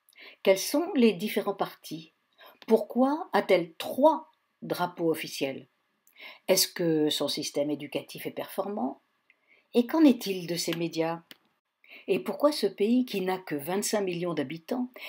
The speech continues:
est-il la quatorzième puissance économique mondiale ? Sur quoi donc repose, euh,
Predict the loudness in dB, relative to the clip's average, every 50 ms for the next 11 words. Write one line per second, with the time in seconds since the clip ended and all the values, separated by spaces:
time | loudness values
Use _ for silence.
0 | -16 0 4 6 6 6 6 4 2 4 4 2 2 0 -4 -2 0 2 2 2
1 | 2 0 0 0 0 -2 0 2 4 4 4 2 0 -6 -8 -8 -6 -4 -4 -4
2 | -4 -4 -2 0 0 0 0 0 -2 -4 -6 -6 -8 -8 -6 -4 -4 -4 -4 -4
3 | -6 -10 _ _ _ _ _ _ -14 -8 -2 0 0 0 2 0 -2 -2 0 -2
4 | -4 -4 -4 -8 -10 -14 _ _ -8 -2 0 0 0 0 -2 0 2 2 2 2
5 | 0 -2 -4 -4 -4 -4 -4 -6 -8